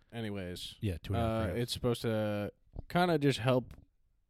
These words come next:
Speaker 1: addicts and people who are using drugs kind of not have the fear of getting arrested and ruining their lives that way or,
Speaker 2: Yeah.
Speaker 1: like, you know, having a hurdle in their life by getting, like, locked up.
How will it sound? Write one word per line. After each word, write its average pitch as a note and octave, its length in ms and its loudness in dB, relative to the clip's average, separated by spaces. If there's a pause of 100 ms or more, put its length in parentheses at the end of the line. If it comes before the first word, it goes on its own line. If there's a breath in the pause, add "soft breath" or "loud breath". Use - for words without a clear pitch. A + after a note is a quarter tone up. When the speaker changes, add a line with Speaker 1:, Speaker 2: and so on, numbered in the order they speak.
(220)
Speaker 1:
addicts A#2 580 -2
and G#2+ 260 -4
people A2+ 280 -2
who A#2+ 80 -2
are A2 100 0
using A2 340 -2
drugs G#2 500 -4
kind F#2+ 300 -6
of F2 240 -8
not F2+ 300 -6
have G2+ 180 -6
the G2 100 -4
fear G2 500 -4
of F2+ 400 -6 (680 soft breath)
getting G#2 240 -2
arrested G2 440 -4
and F#2+ 80 -6
ruining F#2+ 360 -4
their F#2 140 -4
lives F2+ 360 -6
that F#2 240 -4
way F2+ 360 -4
or, E2 240 -8
Speaker 2:
Yeah. E2 100 -8
Speaker 1:
like, F2 280 -10
you G#2 80 -6
know, E2+ 240 -8 (300)
having G#2 360 -6
a F2+ 80 -4
hurdle G2 380 -4
in F#2 100 -6
their F#2+ 140 -4
life F#2 400 -6 (360)
by D2+ 440 -8 (280)
getting, E2+ 280 -4
like, D#2+ 180 -10
locked D#2 320 -8
up. D2+ 200 -12